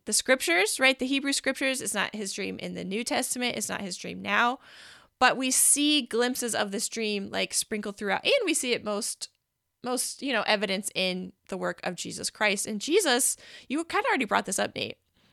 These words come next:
Like, he's an incredibly practical person. Basically, all he did was tell, like, these little ethical tales to make people, like, kind of feel shitty about themselves if they needed to feel shitty about themselves, and feel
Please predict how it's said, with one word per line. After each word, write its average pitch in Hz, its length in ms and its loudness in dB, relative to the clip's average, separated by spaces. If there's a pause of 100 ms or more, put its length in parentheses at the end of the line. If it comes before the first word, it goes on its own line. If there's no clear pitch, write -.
Like, 294 200 -8
he's 370 320 0 (160)
an 302 200 2
incredibly 285 840 -2
practical 208 500 -4
person. - 540 -6 (400)
Basically, 480 460 6 (100)
all 226 220 10
he 302 160 2
did 220 340 2
was 247 140 -2
tell, 226 180 0
like, 214 180 2
these 226 200 -4
little 262 260 2
ethical 247 400 0
tales 208 640 0 (320)
to 269 120 -4
make 226 280 2
people, 269 640 4
like, 233 320 4 (680)
kind 294 240 0
of 415 80 2
feel 320 140 0
shitty 330 440 4
about 175 280 0
themselves - 720 -4 (340)
if 349 340 4
they 247 160 6
needed 240 340 4
to 208 100 0
feel 151 160 -2
shitty - 260 -4
about - 200 -6
themselves, - 480 -4 (100)
and 269 160 2
feel 320 280 4